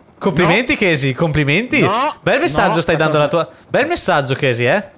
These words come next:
Speaker 2: No, no, no. Ragazzi, io mi... Oh! Ah!
Speaker 1: Ok.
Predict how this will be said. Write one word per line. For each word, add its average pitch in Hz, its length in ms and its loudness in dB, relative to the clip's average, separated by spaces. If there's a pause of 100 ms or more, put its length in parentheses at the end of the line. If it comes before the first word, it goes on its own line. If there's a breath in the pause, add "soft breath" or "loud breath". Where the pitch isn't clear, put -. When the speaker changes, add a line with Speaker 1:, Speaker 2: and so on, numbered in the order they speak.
Speaker 2:
No, 139 320 -8
no, 127 220 -12
no. 117 240 -10 (800)
Ragazzi, 107 260 -14
io 131 40 -12
mi... 131 120 -12
Oh! 262 420 -4 (2750)
Ah! 277 480 -4 (4000)
Speaker 1:
Ok. 110 340 -6